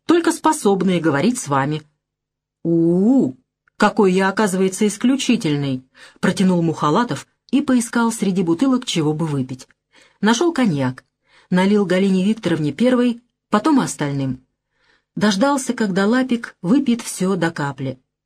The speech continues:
«Какой я исключительный! А мне так о многом хотелось сегодня с вами поговорить, а оказывается, это невозможно». «Ого!» В голосе Лапик прозвучала шутливая, ласковая угроза. «Берегитесь!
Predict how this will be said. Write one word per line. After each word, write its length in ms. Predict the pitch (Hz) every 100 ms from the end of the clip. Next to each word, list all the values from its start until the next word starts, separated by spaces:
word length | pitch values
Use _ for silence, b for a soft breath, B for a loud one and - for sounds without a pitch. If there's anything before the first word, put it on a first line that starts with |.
| _ _ _ _
«Какой 540 | 208 208 - 311 294
я 180 | 254 247
исключительный! 1000 | 233 - 208 - 226 214 170 151 139 127 _ _ b b b
А 140 | - 208
мне 320 | 226 285 294
так 260 | 285 320 285
о 60 |
многом 380 | 254 254 262 233
хотелось 460 | 214 202 247 220 208
сегодня 480 | - 190 220 196 190
с 100 | 175
вами 240 | 202 190
поговорить, 720 | 180 165 165 165 226 226 - _ _ _ _ -
а 120 | 226
оказывается, 640 | 247 330 226 156 147 -
это 260 | - 196 190
невозможно». 760 | 160 147 143 156 180 175 170 - _ _ _ _ _ _ _ _
«Ого!» 640 | 214 208 175 226 254 269 - _ _ b b -
В 100 | 160
голосе 360 | 190 180 180
Лапик 420 | 160 202 208 151 - _
прозвучала 580 | 196 190 202 202 285 220
шутливая, 640 | - 160 226 285 247 226
ласковая 500 | 151 156 170 - 165
угроза. 480 | 165 151 151 135 135 _ _ -
«Берегитесь! 920 | 156 202 233 208 226 190 254 262 -